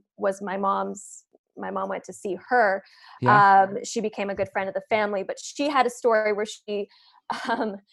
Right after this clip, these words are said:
Speaker 1: you know, was giving a reading and she was getting all these names. And, and at the end of it, the woman said to her, "Well, that was dumb. I really wanted con-, to connect with John." And Maureen kept getting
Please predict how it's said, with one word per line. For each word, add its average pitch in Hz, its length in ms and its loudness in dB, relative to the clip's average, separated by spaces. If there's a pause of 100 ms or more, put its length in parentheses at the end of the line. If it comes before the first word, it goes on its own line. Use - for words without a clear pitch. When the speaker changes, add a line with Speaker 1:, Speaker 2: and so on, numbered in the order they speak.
(120)
Speaker 1:
you 247 60 0
know, 214 100 4
was 208 140 2
giving 240 240 4
a 214 80 2
reading 226 380 4
and 208 100 -4
she - 100 -10
was 214 80 -6
getting 240 220 2
all 208 140 4
these 196 200 -2
names. 247 540 0
And, 208 180 -6 (400)
and 226 160 0
at 233 140 2
the 214 140 0
end 233 180 2
of 220 100 2
it, 208 200 6
the 214 180 0
woman 202 340 0
said 196 280 0
to 196 100 -4
her, 196 380 0 (240)
"Well, 196 380 2 (260)
that 247 200 2 (100)
was 196 220 2
dumb. 202 320 0
I 196 40 0
really 247 260 6
wanted 226 360 2
con-, 220 160 -2 (180)
to 233 80 -4
connect 208 380 -4
with 220 180 -6
John." 190 520 -4 (640)
And 240 180 6
Maureen 285 320 4
kept 311 240 -2
getting 254 380 6